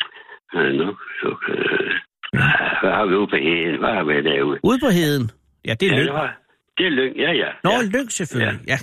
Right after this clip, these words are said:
Speaker 2: gud,
Speaker 1: Ja,
Speaker 2: det giver
Speaker 1: ja.
Speaker 2: god mening.
Speaker 1: Den er også god for græning, ja.
Speaker 2: Ja, ja, ja, ja.
Speaker 1: Ja,
Speaker 2: Og,
Speaker 1: ja.
Speaker 2: og det vil sige, du kører med naturmaterialer, når du bygger dine træer og buske op?
Speaker 1: Ja. Ja.
Speaker 2: Øh.
Speaker 1: Og så bliver vi lagt med noget filterlagt, øh, vat,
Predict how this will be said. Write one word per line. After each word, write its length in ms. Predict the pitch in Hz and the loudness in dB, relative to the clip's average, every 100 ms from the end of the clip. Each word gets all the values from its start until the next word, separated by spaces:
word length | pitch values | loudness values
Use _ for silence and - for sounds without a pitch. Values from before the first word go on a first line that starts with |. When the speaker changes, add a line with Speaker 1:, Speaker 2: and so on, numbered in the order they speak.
| - - | -6 0
Speaker 2:
gud, 100 | 113 | 0
Speaker 1:
Ja, 80 | 135 | 0
Speaker 2:
det 100 | 117 | -2
giver 120 | 98 107 | 2 2
Speaker 1:
ja. 60 | 127 | 2
Speaker 2:
god 80 | 135 | 0
mening. 320 | 117 110 117 - - | 2 2 2 -2 -2
Speaker 1:
Den 140 | 120 | 2
er 60 | 101 | 2
også 160 | 98 - | 0 -2
god 180 | 95 | -2
for 100 | 87 | 0
græning, 360 | 73 71 67 71 | 0 0 0 2
ja. 140 | 80 101 - | 2 0 0
Speaker 2:
Ja, 100 | 208 226 220 | 2 2 2
ja, 80 | 175 | 0
ja, 220 | 175 139 131 127 | 0 0 0 0
ja. 80 | 117 - _ - | -4 -8 _ -2
Speaker 1:
Ja, 240 | 80 85 - - | 0 0 -4 -2
Speaker 2:
Og, 80 | 160 | 0
Speaker 1:
ja. 60 | 160 - - | 0 -2 -2
Speaker 2:
og 180 | 151 151 | -2 2
det 100 | 190 | 2
vil 80 | 208 | 2
sige, 200 | - 180 | 2 2
du 140 | 185 | 2
kører 240 | - 170 156 | 2 2 4
med 120 | 156 | 2
naturmaterialer, 840 | 143 - 247 208 170 160 131 139 | 2 2 2 2 0 0 2 2
når 140 | 139 131 | 0 0
du 140 | 139 - | -2 2
bygger 240 | 151 143 | 2 2
dine 280 | 139 139 123 | 2 2 2
træer 300 | 120 160 123 | 0 0 0
og 80 | 143 | 0
buske 300 | 156 147 - | 0 0 0
op? 140 | 110 - - _ _ _ _ _ - | -2 -4 -20 _ _ _ _ _ -2
Speaker 1:
Ja. 120 | - - - _ - | -2 -4 -16 _ -4
Ja. 180 | 123 117 104 | 2 2 2
Speaker 2:
Øh. 880 | 95 67 53 57 50 50 50 53 - | -2 -4 -6 -8 -8 -8 -8 -6 -2
Speaker 1:
Og 80 | - - - | -2 -4 0
så 140 | 113 113 | 0 2
bliver 220 | 101 85 | 2 4
vi 120 | 78 | 2
lagt 320 | 76 82 - | 2 0 0
med 260 | 78 73 78 78 | 0 2 0 0
noget 160 | 80 - | 0 0
filterlagt, 640 | - - 80 76 69 - 87 | 0 0 0 0 -2 -2 -2
øh, 500 | 78 - 92 - 90 | 0 0 -2 0 0
vat, 160 | 87 | 0